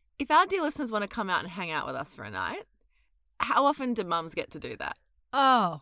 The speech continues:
Speaker 2: like, never?
Speaker 1: Like, never, and it's a whole thing. You gotta organise a sitter or negotiate it with your hubs or partner or get the mum-in-law in or whatever. We get it. It's not easy to just be like, "I'm gonna pop to that thing." So it has to be, like, the best girls' night out ever.
Speaker 2: Agreed.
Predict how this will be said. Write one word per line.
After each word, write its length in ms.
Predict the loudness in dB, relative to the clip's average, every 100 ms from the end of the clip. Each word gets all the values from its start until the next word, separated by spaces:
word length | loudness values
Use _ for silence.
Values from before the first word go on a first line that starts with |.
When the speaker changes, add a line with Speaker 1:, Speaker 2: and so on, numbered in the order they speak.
| -8
Speaker 2:
like, 300 | -8 -6 -6
never? 420 | -6 -6 -4 -4
Speaker 1:
Like, 200 | -2 -2
never, 240 | 0 2 6
and 200 | 6 6
it's 140 | 0
a 60 | -2
whole 240 | 2 2
thing. 280 | 0 -4 -2
You 80 | -2
gotta 140 | 0
organise 300 | 0 -2 -6
a 80 | -8
sitter 340 | -6 -2 0
or 80 | 0
negotiate 600 | -2 -2 -4 -4 -4 -4
it 40 | -4
with 140 | -4
your 120 | -4
hubs 440 | 4 6 6 4 0
or 160 | 0
partner 680 | 0 0 4 4 4 2 4
or 280 | 4 4 2
get 240 | -2 -2
the 80 | -2
mum-in-law 720 | 2 2 2 -2 0 2 2
in 220 | -2 -2
or 60 | -4
whatever. 600 | 2 4 4 4 0 -2 -4 -18 -2
We 180 | 0 2
get 260 | 0 2
it. 120 | 2 0
It's 180 | -4 -6
not 300 | 0 0 0 _
easy 260 | -2 0 -2
to 80 | -6
just 140 | -6
be 80 | -2
like, 160 | -2 0
"I'm 160 | -2 -2
gonna 100 | -4
pop 220 | -2 -4
to 100 | -4
that 160 | -2 -2 -2
thing." 320 | -6 -6 -12 -18 -20 _ _
So 140 | -16 -12
it 60 | -6 -6
has 160 | -4
to 100 | -6
be, 120 | -6
like, 180 | -6 -4
the 140 | -4 -4 0
best 340 | 0 0 -4
girls' 280 | 0 0 0
night 180 | -4 -2
out 160 | -2 -4
ever. 260 | -8 -10 -12 _ _ _ -12
Speaker 2:
Agreed. 500 | -4 -2 -2 -6